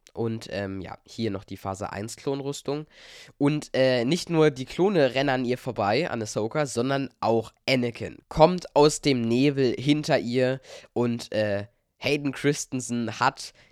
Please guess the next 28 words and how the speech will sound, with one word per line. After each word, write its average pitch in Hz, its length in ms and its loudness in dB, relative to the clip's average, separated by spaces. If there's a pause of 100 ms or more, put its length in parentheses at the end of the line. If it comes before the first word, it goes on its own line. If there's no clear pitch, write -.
die, 117 300 -4
äh, 110 220 0
kurze, 139 960 0 (340)
also 147 140 -4
etwas 139 340 -2
kürzere 135 560 0
Clone 160 420 4
Wars 151 260 4
Frisur, 127 720 -2 (320)
Übergang 131 480 0
zwischen 117 340 -10
Episode 110 420 -6
zwei 120 180 -4
und 113 80 -2
Episode 110 260 -6
drei 117 240 0
Frisur 123 460 -4 (260)
und 165 300 2
er - 100 -6
trägt - 400 -2
seine 123 480 0 (240)
Jedi, 127 880 0 (220)
äh, 117 180 0
Generalsrüstung 117 1500 -2
und 104 220 -8
das - 320 -6
war - 160 -10
schon 107 320 -6